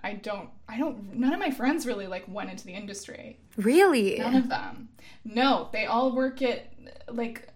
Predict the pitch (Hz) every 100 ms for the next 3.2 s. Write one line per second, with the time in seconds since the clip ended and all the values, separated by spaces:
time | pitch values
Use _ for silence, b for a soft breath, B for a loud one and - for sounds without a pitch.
0 | - 226 226 226 233 240 214 - - -
1 | - - - 220 214 202 196 202 - -
2 | - 196 190 - 233 233 240 233 - -
3 | -